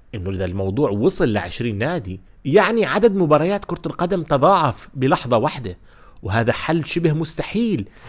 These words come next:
إلا إذا تم إلغاء كل البطولات الأوروبية الموجودة حاليا باستثناء الدوريات المحلية.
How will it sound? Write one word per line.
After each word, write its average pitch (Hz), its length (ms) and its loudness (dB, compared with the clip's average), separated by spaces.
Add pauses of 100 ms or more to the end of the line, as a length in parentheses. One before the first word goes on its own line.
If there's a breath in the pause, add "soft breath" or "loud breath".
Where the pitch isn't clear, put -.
(220)
إلا 226 280 6
إذا 123 220 0
تم 160 400 -2 (420)
إلغاء 131 480 2 (120)
كل 247 300 4
البطولات 190 600 2
الأوروبية 147 580 0
الموجودة 127 500 0
حاليا 117 520 -4 (420 soft breath)
باستثناء 135 580 2
الدوريات 123 560 4
المحلية. 107 720 0